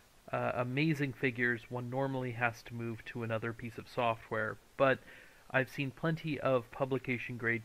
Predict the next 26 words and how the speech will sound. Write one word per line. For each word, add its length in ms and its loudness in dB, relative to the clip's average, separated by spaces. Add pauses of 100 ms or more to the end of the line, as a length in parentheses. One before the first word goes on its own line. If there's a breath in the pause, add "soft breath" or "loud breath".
(120)
features, 580 -2 (180)
uh, 220 0
sorry, 260 -2
figures 560 -2
produced 440 -8
from 200 -4
matlab. 460 -2 (220)
So 260 4
with 140 2
that 180 4
in 100 2
mind, 300 0
let's 260 0
get 160 0
started 500 4
going 280 0
over 300 -2
the 100 -8
basics 540 -2
of 240 -2
how 180 0
you 220 -4
generate 500 -2 (480 loud breath)
two 240 -4
D 380 -6 (180)
figures. 540 -2